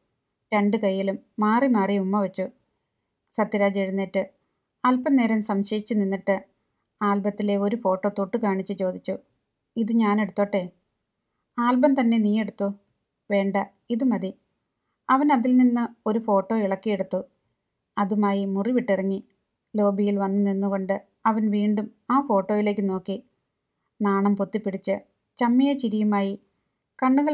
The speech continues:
പാതിയടച്ച് ശിരസൽപ്പം മുകളിലേക്ക് മലർത്തി നിൽക്കുന്ന കുസൃതി കുടുക്ക, അരയ്ക്ക് താഴെ തൂങ്ങിക്കിടക്കുന്ന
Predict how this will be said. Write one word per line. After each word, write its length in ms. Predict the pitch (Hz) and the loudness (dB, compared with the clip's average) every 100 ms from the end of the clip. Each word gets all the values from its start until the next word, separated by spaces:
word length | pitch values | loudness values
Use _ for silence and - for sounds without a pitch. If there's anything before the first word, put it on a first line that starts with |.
| 285 | 0
പാതിയടച്ച് 680 | 226 220 254 240 202 208 202 196 _ _ _ _ - | 0 2 2 0 0 -2 -4 -4 _ _ _ _ -6
ശിരസൽപ്പം 600 | 220 208 214 196 196 208 | -4 -2 -4 -4 -2 -2
മുകളിലേക്ക് 500 | 196 202 202 214 214 | 0 0 -2 -2 -2
മലർത്തി 380 | 196 190 190 208 | -4 -2 -4 -2
നിൽക്കുന്ന 400 | 202 190 196 196 208 _ _ | -4 -2 -4 -4 -6 _ _
കുസൃതി 340 | 226 262 269 | -6 -4 -4
കുടുക്ക, 300 | 277 190 185 190 - _ _ _ _ _ _ - | -4 -6 -4 -6 -8 _ _ _ _ _ _ -4
അരയ്ക്ക് 300 | 214 202 208 208 | -2 -2 -2 -2
താഴെ 280 | 190 190 | 0 -2
തൂങ്ങിക്കിടക്കുന്ന 760 | 196 202 208 226 202 190 196 | -2 0 0 0 -2 -4 -2